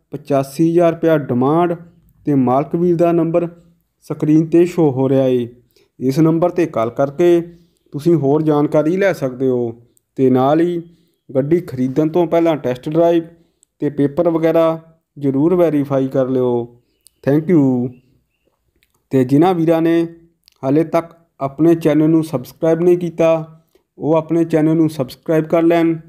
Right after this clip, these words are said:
ਤੇ ਨਾਲ ਹੀ ਘੰਟੀ ਦੇ ਬਟਨ 'ਤੇ ਕਲਿੱਕ ਕਰਕੇ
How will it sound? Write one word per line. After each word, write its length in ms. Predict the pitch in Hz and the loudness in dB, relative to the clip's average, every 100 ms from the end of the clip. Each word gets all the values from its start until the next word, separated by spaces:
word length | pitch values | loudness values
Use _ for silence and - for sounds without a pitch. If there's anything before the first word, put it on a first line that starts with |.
| _ _ _ _ | _ _ _ _
ਤੇ 100 | 156 | -2
ਨਾਲ 300 | 139 143 160 | 0 2 2
ਹੀ 300 | 170 170 165 - _ _ - | 2 0 -6 -12 _ _ -4
ਘੰਟੀ 400 | 156 131 - 147 | -2 -2 -2 0
ਦੇ 160 | 170 | 2
ਬਟਨ 240 | 165 156 160 | 2 0 0
'ਤੇ 140 | 160 | -2
ਕਲਿੱਕ 280 | 156 135 127 | -2 -2 -2
ਕਰਕੇ 580 | 156 151 180 175 165 | -4 -2 2 4 4